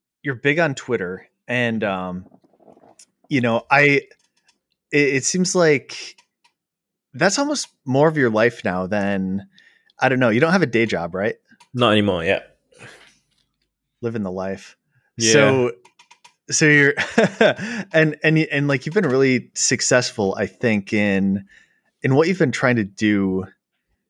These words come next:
Speaker 1: online,
Speaker 2: Oh, thank
Speaker 1: which,
Speaker 2: you.
Speaker 1: wh-, which, which is what? I mean, I, I know you've had a lot of threads on, and you've been pretty open about being,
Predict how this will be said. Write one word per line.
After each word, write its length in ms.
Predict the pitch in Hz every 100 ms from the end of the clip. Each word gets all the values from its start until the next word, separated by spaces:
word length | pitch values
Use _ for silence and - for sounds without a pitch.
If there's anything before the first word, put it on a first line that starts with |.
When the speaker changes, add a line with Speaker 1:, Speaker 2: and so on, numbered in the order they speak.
| -
Speaker 1:
online, 720 | 113 104 98 95 98 98 98 _ _ _ _ _
Speaker 2:
Oh, 40 |
thank 40 | -
Speaker 1:
which, 540 | 123 123 - - - _ _ -
Speaker 2:
you. 140 | 165
Speaker 1:
wh-, 80 | 160
which, 360 | 156 - - - -
which 200 | 160 208
is 160 | 123
what? 340 | 95 143 98 - -
I 60 | 135
mean, 340 | 135 131 123 - - _ _ -
I, 140 | 139
I 120 | 139 139
know 100 | 160
you've 140 | 165
had 100 | 165
a 80 | 131
lot 200 | 101 110
of 100 | 101
threads 300 | 120 104 98
on, 100 | 98
and 100 | 92
you've 140 | 113 131
been 140 | 127
pretty 240 | - 180
open 260 | 123 117 117
about 260 | 101 98 95
being, 460 | 101 98 95 92